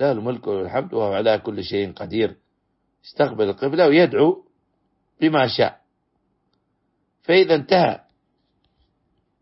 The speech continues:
من الشوط السابع على المروة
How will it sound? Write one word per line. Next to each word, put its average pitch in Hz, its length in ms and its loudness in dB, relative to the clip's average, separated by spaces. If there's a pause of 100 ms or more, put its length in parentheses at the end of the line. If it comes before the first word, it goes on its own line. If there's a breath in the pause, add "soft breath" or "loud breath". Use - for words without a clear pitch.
(300)
من 113 120 -6
الشوط 139 420 0
السابع 143 640 0 (880)
على 120 220 2
المروة 143 580 0